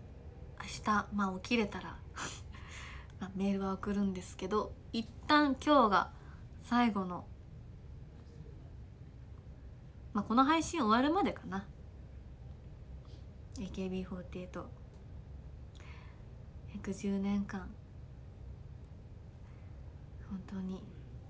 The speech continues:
楽しかったです。こうやって今見てくださってる皆様も、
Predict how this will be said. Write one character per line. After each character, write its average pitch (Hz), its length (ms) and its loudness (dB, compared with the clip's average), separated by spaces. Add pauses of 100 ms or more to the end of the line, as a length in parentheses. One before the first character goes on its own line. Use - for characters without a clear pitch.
(1800)
楽 202 160 4
し - 80 -4
か 220 140 2
っ 208 80 -2
た 202 120 -2
で 190 140 -2
す。 - 220 -10
こ - 100 -2
う 208 60 4
や 202 40 0
っ 208 40 -6
て 208 80 4
今 226 200 8
見 220 160 6
て 220 120 2
く 214 100 2
だ 202 140 4
さ 202 100 2
っ 196 100 0
て 196 140 0
る 185 220 -2 (400)
皆 202 200 8
様 190 280 2
も、 180 240 -4